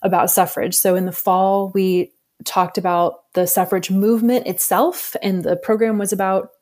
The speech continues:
um, protest and protest movements. And then we did the suffrage cantata in the spring. And so that felt like a story for me for the year.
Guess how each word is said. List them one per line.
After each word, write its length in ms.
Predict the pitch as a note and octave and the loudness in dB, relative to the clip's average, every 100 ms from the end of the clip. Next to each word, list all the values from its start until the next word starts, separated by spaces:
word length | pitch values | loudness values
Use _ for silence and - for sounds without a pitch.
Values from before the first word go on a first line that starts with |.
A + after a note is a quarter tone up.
| _ | _
um, 420 | F3+ F3 D#3+ E3 F3 _ _ _ _ _ _ _ _ - - | -8 -6 -6 -10 -16 _ _ _ _ _ _ _ _ -20 -2
protest 680 | A3 G#3 A#3 A3 - - - - - - - - - - | 2 4 2 2 -2 -4 -14 -20 -20 -20 -20 -20 -20 -6
and 560 | G3 F#3 F3+ F3 F3 | -2 -2 -2 -4 -6
protest 420 | - G#3 G#3+ G3+ G#3 | -2 0 2 0 2
movements. 600 | G3+ G#3 B3 B3+ - - | 2 2 0 -2 -4 -2
And 180 | G3 | -2
then 140 | F#3+ F#3 | 0 -2
we 80 | F3+ | -2
did 180 | F#3+ | -2
the 80 | F#3 | -2
suffrage 380 | - F#3 G3 F#3+ | -2 -2 -2 -6
cantata 360 | G3+ F#3+ F#3 F3 | -6 -4 -2 -2
in 100 | F3 | -2
the 60 | |
spring. 440 | F3+ - G3+ G3+ F3+ | -6 -2 0 0 0
And 120 | F#3 | 0
so 100 | F3+ | 4
that 220 | F3 - | 2 4
felt 160 | F3+ D#3+ | 0 2
like 220 | F3 F3 | 2 0
a 100 | F3 | -2
story 600 | - - F3+ E3+ E3+ F#3+ | -2 2 2 2 0 -4
for 220 | - F3+ | -4 -4
me 200 | F3+ F3+ | -4 -4
for 140 | F3+ | -4
the 100 | F3 | -4
year. 460 | E3+ F3 F3 E3+ F3 | -2 -2 0 0 -4